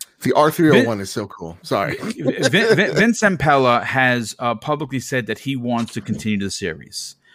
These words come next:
Speaker 1: Yeah.
Speaker 2: Uh, he has big plans for it. Uh, they're gonna do something soon. I think what
Speaker 1: Right.
Speaker 2: threw
Speaker 1: That's
Speaker 2: everyone
Speaker 1: great.
Speaker 2: for a loop, so to speak, was how well Apex Legends did.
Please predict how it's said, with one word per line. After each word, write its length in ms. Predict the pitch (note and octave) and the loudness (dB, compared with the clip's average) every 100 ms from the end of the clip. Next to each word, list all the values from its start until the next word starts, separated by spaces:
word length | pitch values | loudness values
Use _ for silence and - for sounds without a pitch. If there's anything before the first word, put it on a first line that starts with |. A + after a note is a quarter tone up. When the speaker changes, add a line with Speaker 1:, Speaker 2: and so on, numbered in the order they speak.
| _ | _
Speaker 1:
Yeah. 120 | F#2+ A2 | -4 0
Speaker 2:
Uh, 80 | |
he 140 | G#2+ B2 | 2 2
has 180 | A#2+ G2 | 2 2
big 220 | C3+ A#2 | 0 2
plans 380 | C#3 B2+ B2 - | 2 2 2 -2
for 340 | C3 B2 A#2+ | -2 0 0
it. 140 | A#2+ | 0
Uh, 160 | - G2+ | -4 -2
they're 140 | G2+ | -2
gonna 200 | A2 A2+ | -2 -2
do 220 | G#2 A2+ C3 | -2 -2 -4
something 680 | - C3+ B2+ B2 A#2+ A#2+ | -2 -2 -2 -2 -2 -4
soon. 500 | A2 - C#3+ C#3 C#3 A2+ | -6 -4 -2 0 0 -2
I 100 | A#2+ | -2
think 300 | C3 C3+ - | -2 -4 0
what 240 | A#2+ A#2+ | 0 0
Speaker 1:
Right. 480 | _ - - _ - | _ -20 -20 _ -12
Speaker 2:
threw 380 | - E3 G3+ G#3 | 0 4 6 6
Speaker 1:
That's 100 | F3 | 2
Speaker 2:
everyone 380 | E3 D#3+ D3 C#3+ | 2 2 0 -2
Speaker 1:
great. 100 | C3 | -2
Speaker 2:
for 160 | C#3+ | 0
a 40 | C3 | 2
loop, 300 | B2 C#3 - | 2 0 -2
so 220 | - A#2 | -4 -2
to 80 | A2+ | -4
speak, 400 | - - A#2+ - | -8 -6 -6 -6
was 680 | A2 A2+ G#2+ G#2+ G2+ - - _ _ | -6 -2 -2 -2 -4 -10 -16 _ _
how 260 | - C#3 D#3 | -4 0 0
well 280 | D3+ C#3 C3 | 2 2 2
Apex 440 | C3 B2+ A#2+ G#2+ | 0 -2 -4 -4
Legends 440 | A2+ G#2+ G2+ F#2 D#2+ | -2 -2 -2 -6 -8
did. 260 | F2 B1 | -12 -14